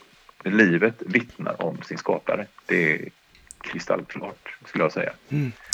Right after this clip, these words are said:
Speaker 2: Och, och det vi kan konstatera då i, i slutet på detta programmet är också då att det finns ju en, en klar kritik bland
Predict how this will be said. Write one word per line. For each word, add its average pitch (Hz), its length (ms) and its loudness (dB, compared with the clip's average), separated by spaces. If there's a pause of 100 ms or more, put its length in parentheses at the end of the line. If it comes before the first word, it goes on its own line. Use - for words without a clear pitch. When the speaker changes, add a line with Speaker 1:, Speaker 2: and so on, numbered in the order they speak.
Speaker 2:
Och, 156 220 8
och 160 80 10
det 151 100 10
vi 143 80 8
kan 143 160 4
konstatera 135 680 8
då 123 240 8
i, 117 240 4
i 135 140 -2
slutet 131 380 2
på - 80 4
detta 139 220 4
programmet 127 480 10
är 135 60 12
också - 240 8
då 135 80 12
att 120 140 8
det 143 100 6
finns 123 420 6
ju 143 100 12
en, 143 200 2 (680)
en 156 160 8
klar 127 400 10
kritik - 760 4
bland 131 480 6